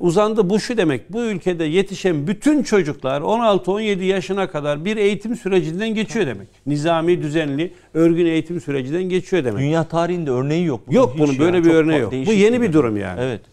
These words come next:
Speaker 1: Şimdi bu insanların tamamına bir eğitim, e, vereceksiniz. E, tabii ki muhtevayı, dili,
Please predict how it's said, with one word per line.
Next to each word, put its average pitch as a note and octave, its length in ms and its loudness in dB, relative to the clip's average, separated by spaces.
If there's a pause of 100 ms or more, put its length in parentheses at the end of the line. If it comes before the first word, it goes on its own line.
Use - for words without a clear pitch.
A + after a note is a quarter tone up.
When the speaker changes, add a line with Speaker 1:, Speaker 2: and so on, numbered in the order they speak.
(240)
Speaker 1:
Şimdi E3 360 -4
bu B3+ 140 0
insanların A3+ 640 -2
tamamına D#3 680 0
bir G3 120 0
eğitim, G#3 540 0 (580)
e, C#3 580 2 (240)
vereceksiniz. D#3+ 800 2 (600)
E, D#3+ 80 2
tabii A3 260 -2
ki - 140 -6
muhtevayı, G3 760 2 (600)
dili, F3+ 640 2